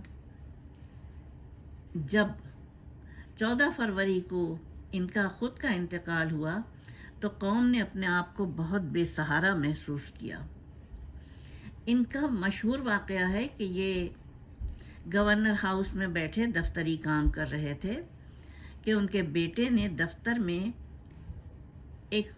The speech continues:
فون ملانے لگے، ان کا بیٹا۔ تو آپ نے ٹوکا بیٹے کو کہ ذاتی فون کام کے لیے سرکاری فون کا استعمال، ام، نامناسب ہے۔ بیٹے نے کہا، لوکل کال تھی۔ سردار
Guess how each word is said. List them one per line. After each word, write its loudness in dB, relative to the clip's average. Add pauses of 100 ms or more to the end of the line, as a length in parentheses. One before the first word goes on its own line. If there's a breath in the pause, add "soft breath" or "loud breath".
(200)
فون 6
ملانے 6
لگے، 2
ان 4
کا 2
بیٹا۔ 0 (800 loud breath)
تو 0 (100)
آپ 4
نے 4 (180)
ٹوکا 4
بیٹے 0
کو 0
کہ 0
ذاتی 2
فون -2 (100)
کام 2
کے -2
لیے 2
سرکاری 4
فون 2
کا -2
استعمال، 2 (840 loud breath)
ام، 4
نامناسب 2
ہے۔ -4 (480 loud breath)
بیٹے 2
نے 0
کہا، 2
لوکل 2
کال 0
تھی۔ 2
سردار 2